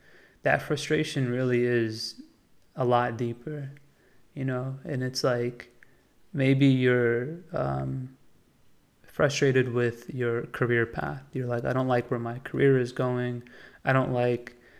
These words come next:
uh, just the things I'm doing to make this career move forward. And then you're at a restaurant and then someone, like,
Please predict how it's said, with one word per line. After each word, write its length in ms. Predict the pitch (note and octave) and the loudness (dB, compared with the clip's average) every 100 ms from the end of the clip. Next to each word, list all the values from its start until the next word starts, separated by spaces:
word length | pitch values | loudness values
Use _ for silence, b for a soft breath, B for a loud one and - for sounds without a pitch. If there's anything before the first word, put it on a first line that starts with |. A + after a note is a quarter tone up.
| b b | b b
uh, 440 | - B2+ B2 C3 D3 C#3+ - _ - | -4 -2 -2 -4 -8 -12 -18 _ -6
just 260 | C#3+ C3+ - | -4 -4 -8
the 60 | |
things 320 | - C#3 C#3 | -2 4 6
I'm 160 | B2+ A2 | 6 2
doing 520 | G#2+ C3+ C#3+ C#3 B2+ | 2 4 6 4 2
to 320 | B2+ B2 A#2 A#2+ F3 - | -2 -6 -4 -6 -10 -6
make 220 | B2 C3 | -2 0
this 160 | C3+ C3 | 0 -4
career 260 | - C3+ B2 | 0 2 2
move 200 | A2+ G#2+ | 0 -6
forward. 680 | - C#3+ C3+ B2 B2 D3 - B B B B _ | -2 2 2 2 0 -2 -8 B B B B _
And 180 | C3+ C3+ | -2 2
then 280 | B2+ B2+ B2+ | 2 2 2
you're 100 | B2+ | 4
at 100 | B2+ | 4
a 80 | |
restaurant 680 | B2+ D3 - C#3 C3+ D3 D#3 | 6 4 4 2 2 2 -2
and 180 | C#3+ B2+ | -4 -2
then 140 | B2 A#2+ | -2 -4
someone, 500 | - C3 C3 B2+ B2 | 0 2 4 4 2
like, 380 | A#2+ A2+ - | 0 -2 -6